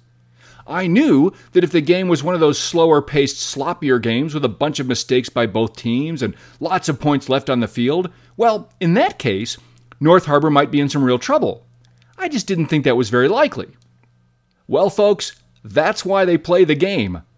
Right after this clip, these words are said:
which was not the kind of fast-paced, high-octane environment where the North Harbour offense could really get into a groove, but was instead a plodding defensive battle kind of game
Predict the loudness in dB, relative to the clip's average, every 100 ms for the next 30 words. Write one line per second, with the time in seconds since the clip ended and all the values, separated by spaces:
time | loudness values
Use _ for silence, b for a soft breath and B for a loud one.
0 | _ 0 0 2 -2 0 0 0 -2 -2
1 | 0 0 -2 -2 -4 -4 -2 0 0 0
2 | -2 0 -2 -2 -2 0 2 2 0 -2
3 | -4 -2 0 0 0 -2 0 2 0 0
4 | -4 -6 -8 -2 2 2 2 2 2 0
5 | 0 0 0 -2 B B B B 0 2
6 | 4 2 0 -2 0 0 -2 -2 -4 0
7 | 0 0 -2 -2 -4 0 -2 2 0 2
8 | 0 0 0 0 0 -2 0 0